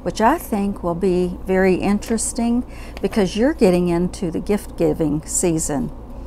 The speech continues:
Um, I teach, uh, R Vers all over the country, um, painting classes. Uh, I teach at the, uh,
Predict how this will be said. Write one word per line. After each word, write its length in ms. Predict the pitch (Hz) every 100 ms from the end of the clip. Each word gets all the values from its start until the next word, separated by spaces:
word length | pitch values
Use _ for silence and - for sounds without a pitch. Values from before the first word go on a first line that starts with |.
| - - - -
Um, 320 | 190 190 185 - - - - -
I 480 | 202 226 269 285 277 -
teach, 640 | - 262 214 - - - - - - -
uh, 460 | 185 180 170 165 - - - - - - - - - - - -
R 200 | 196 220
Vers 440 | 240 226 180 180 190 -
all 220 | 185 220
over 200 | 240 220
the 100 | 220
country, 680 | - 202 185 - 165 165 185 - - - - -
um, 640 | 180 180 175 170 170 170 165 - - - - - - - - - -
painting 360 | - 262 277 254
classes. 840 | - 180 170 170 - 196 - - - - - - - -
Uh, 320 | 180 175 -
I 140 | 180 185
teach 540 | - 180 - - - -
at 160 | 175
the, 340 | - 180 170 175 - - - - - - -
uh, 360 | 180 160 -